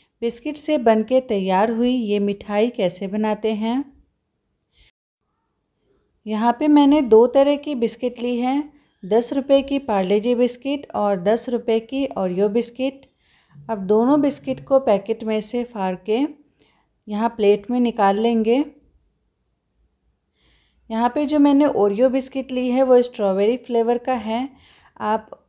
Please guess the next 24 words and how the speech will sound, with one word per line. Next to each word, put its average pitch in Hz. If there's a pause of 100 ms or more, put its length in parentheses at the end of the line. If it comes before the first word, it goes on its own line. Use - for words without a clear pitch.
(140)
अलग-अलग 269
तरह 254
के 254
कोई 226
सा 247
भी 262
फ्लेवर 247
इस्तेमाल 233
कर 233
सकते 233
हैं 220 (460)
या 233
फिर 285
इसके -
बदले 220
कोई 220
सा 240
भी 269 (140)
चॉकलेट 220
बिस्किट 226
इस्तेमाल 208
कर 226
सकते 233
हैं। 214